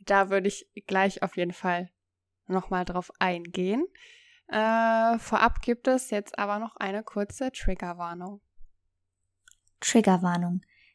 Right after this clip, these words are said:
Speaker 2: Im folgenden Fall wird es unter anderem um sexuelle Gewalt und Mord gehen. Solltet ihr euch von diesen Themen getriggert fühlen, holt euch entweder eine Vertrauensperson dazu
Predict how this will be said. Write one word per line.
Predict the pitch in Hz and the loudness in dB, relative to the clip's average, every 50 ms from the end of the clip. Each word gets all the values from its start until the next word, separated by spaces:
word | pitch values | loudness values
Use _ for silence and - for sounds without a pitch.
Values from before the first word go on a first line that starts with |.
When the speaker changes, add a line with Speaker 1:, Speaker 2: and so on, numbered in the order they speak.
| _ _ _ _ _ _ | _ _ _ _ _ _
Speaker 2:
Im | 202 202 | 4 4
folgenden | - - 240 247 277 294 277 262 254 | 6 8 8 8 10 10 10 8 8
Fall | 262 - - 185 180 190 196 196 - | 6 4 2 2 4 4 2 2 0
wird | 190 - | 0 2
es | 202 - | 2 2
unter | - 196 196 - 190 | 2 2 2 4 2
anderem | - 185 196 196 202 202 208 202 214 208 | 4 4 6 6 4 4 6 4 4 4
um | - 196 190 | 4 4 2
sexuelle | - - 196 - - - - - 185 190 185 | 4 2 0 0 0 -2 0 2 2 2 2
Gewalt | - 175 180 - 170 175 190 208 - - | 2 2 4 6 6 6 4 2 2 0
und | 214 202 202 - | 0 0 2 2
Mord | 190 180 175 175 - - - | 2 2 2 0 -2 -6 -6
gehen. | - 165 165 170 185 180 - _ _ _ _ - _ - _ _ _ | -4 -4 -2 -2 -2 -4 -6 _ _ _ _ -20 _ -20 _ _ _
Solltet | _ - - 214 247 - - - | _ 6 6 6 6 6 2 2
ihr | - 214 | 4 6
euch | 214 220 214 - | 6 4 4 4
von | - 202 202 | 6 6 8
diesen | 196 208 196 196 190 - | 8 8 6 6 4 2
Themen | - - 196 196 190 | 4 4 4 6 4
getriggert | 190 190 - - 220 214 233 226 220 | 4 2 4 4 4 6 6 4 6
fühlen, | - - - 220 214 214 214 214 247 262 - - - | 6 6 8 8 8 8 8 8 6 4 2 -6 4
holt | - 214 208 | 6 6 6
euch | 202 202 208 | 6 4 4
entweder | - 202 233 240 - 220 208 185 | 6 6 6 6 6 6 6 6
eine | 185 190 196 196 | 6 4 4 4
Vertrauensperson | - - - - - 196 196 208 208 - - - 202 202 196 196 196 | 2 0 -2 2 4 6 6 6 4 4 4 4 4 6 6 6 6
dazu | 196 196 196 - - - 202 202 202 202 | 6 4 2 0 0 4 4 4 4 2